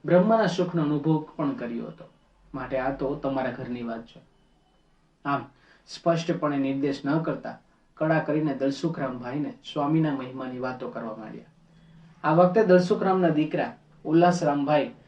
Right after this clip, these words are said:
જે વડોદરા અંગ્રેજી શાળામાં ભણતા હતા, તે પણ નિશાળમાં રજા હોવાથી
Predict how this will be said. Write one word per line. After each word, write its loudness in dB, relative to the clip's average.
જે 0
વડોદરા 4
અંગ્રેજી 2
શાળામાં 0
ભણતા 0
હતા, -2
તે 6
પણ 0
નિશાળમાં 0
રજા 0
હોવાથી 0